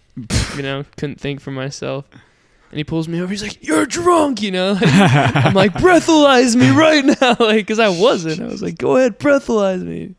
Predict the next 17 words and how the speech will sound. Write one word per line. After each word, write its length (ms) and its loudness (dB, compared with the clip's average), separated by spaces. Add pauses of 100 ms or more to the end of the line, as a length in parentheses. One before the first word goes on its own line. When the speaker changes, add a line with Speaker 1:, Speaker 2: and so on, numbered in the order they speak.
Speaker 1:
Uh-huh. 320 -12 (240)
Speaker 2:
He, 260 -6
uh, 340 -8 (300)
he 120 -14
didn't, 380 -16
but 180 -16
he 100 -6
let 160 -8
me 60 -14
go, 240 -14 (100)
surprisingly. 640 -6 (580)
Speaker 1:
Dude, 220 -6
that's, 180 -10
that's 340 -6
very 280 -8
surprising. 420 -12
Speaker 2:
Yeah. 160 -6